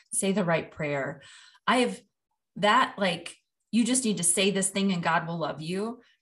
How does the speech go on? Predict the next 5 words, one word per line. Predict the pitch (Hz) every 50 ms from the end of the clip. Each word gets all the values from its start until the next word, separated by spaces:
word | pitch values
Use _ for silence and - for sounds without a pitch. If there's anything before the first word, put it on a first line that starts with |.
| _ _ _ _ _ _ -
has | 220 196 196 - -
always | 214 233 226 208 202 185 180 165 - - - _ - 165 165
sparked | 165 - - - - - 180 156 156 160 - - 165
that | 165 151 151 - - -
ugh | 208 208 214 214 196 -